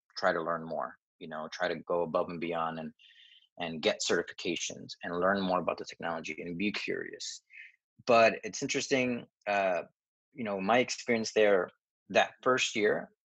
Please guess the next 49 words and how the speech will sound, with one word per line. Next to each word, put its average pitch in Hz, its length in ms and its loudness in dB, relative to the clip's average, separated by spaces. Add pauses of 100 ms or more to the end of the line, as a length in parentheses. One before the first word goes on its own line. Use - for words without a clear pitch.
(100)
I 110 180 4
think 110 420 -4
I 101 120 2
didn't 98 320 -4 (500)
say - 540 2
much 95 520 -2 (300)
to 107 140 -6
anybody. 87 440 -6 (140)
I 95 80 -4
just 90 400 -6
did 113 160 2
my 87 160 0
work. - 320 -8 (500)
Um, 90 240 2
and 92 80 -2
I 95 60 0
wanted 110 300 2
to - 80 -14
kind 110 180 -6
of 73 80 -14
prove, 98 500 -4 (800)
uh, 87 420 0
to, 98 360 0
to - 120 -8
the, 98 140 -6 (140)
the 143 80 -2
folks - 280 0
at 123 80 -2
Silverline 117 420 4
that, 90 260 0 (120)
you 92 100 -10
know, 87 260 -4
I, 90 160 2 (100)
I, 90 240 0 (100)
I 92 60 2
was 87 120 -4
the 85 80 -6
real 82 140 0
deal 82 280 -2
and 80 100 -6
I 82 100 -12
mean 80 200 -16
business. 80 360 -8
I'm 82 80 -10
not 80 140 -4
here 95 140 -10
to - 80 -10
play 85 240 -4 (100)
games. 90 460 -4